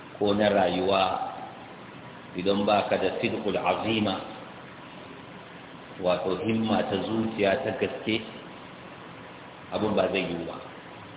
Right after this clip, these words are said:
Sai idan da gaske kake, har zuciyanka kana son ka yi wannan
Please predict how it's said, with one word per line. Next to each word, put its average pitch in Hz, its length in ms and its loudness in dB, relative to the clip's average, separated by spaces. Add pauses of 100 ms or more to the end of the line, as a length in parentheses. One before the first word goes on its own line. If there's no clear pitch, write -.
(1500)
Sai 113 160 4
idan 120 160 6
da 110 160 4
gaske 101 240 2
kake, 107 320 2
har 107 320 2
zuciyanka 110 640 2
kana 110 320 2
son 101 160 0
ka 95 80 2
yi 98 80 4
wannan 95 240 2